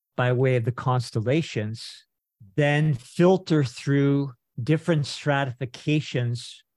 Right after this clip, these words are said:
of our atmosphere, whatever you want to think of it as. And then we can put names on those, uh, or, or correlate those different stratification layers with different elements on the periodic table,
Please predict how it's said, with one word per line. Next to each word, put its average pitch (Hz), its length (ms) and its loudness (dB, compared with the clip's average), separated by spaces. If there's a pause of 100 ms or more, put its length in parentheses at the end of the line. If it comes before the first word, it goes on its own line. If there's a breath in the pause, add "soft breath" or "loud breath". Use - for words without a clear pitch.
(400)
of 127 360 -2
our 127 380 2
atmosphere, 123 760 -4
whatever 127 340 0
you 123 100 4
want 123 240 4
to 104 80 -4
think 170 240 0
of 127 100 0
it 117 120 2
as. 113 500 -2 (720)
And 127 380 0
then 139 260 0
we 135 140 -2
can 127 280 -2
put 135 340 0
names 135 560 -2
on 123 260 0
those, 120 480 -2
uh, 113 340 -2
or, 131 220 0
or 127 260 0
correlate 131 800 0
those 123 480 2
different 127 400 0
stratification 123 1040 0
layers 120 400 2
with 123 180 -2
different 131 540 -2
elements 139 500 0
on 120 120 -2
the 113 80 -4
periodic 117 680 -2
table, 147 520 -6